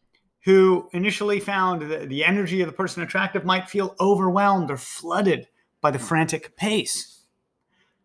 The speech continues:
One thing we don't spend enough time thinking about is time. The only thing that comes up pretty often in the area that I work in with successful women is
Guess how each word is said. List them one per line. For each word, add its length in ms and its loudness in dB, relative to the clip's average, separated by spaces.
One 240 4
thing 120 6
we 100 6
don't 300 2
spend 280 -2
enough 220 0
time 400 0
thinking 320 0
about 380 2
is 180 -10
time. 500 -6
The 100 2
only 400 4
thing 240 0
that 100 -2
comes 180 0
up 140 0
pretty 220 2
often 340 2
in 320 -4
the 140 -4
area 280 2
that 140 -4
I 120 4
work 320 -2
in 120 -4
with 120 -6
successful 520 -6
women 240 0
is 160 -6